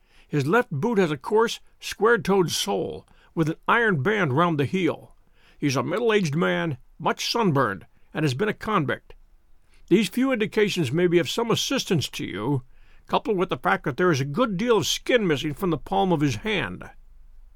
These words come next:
The other man—" "Ah, the other man?" asked Athelney Jones in a sneering voice, but impressed none the less,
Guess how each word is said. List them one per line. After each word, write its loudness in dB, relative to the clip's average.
The 4
other 4
man—" -2
"Ah, 2
the 0
other 2
man?" 0
asked 0
Athelney 2
Jones 0
in 0
a -2
sneering 2
voice, -2
but 6
impressed 4
none 4
the 0
less, -2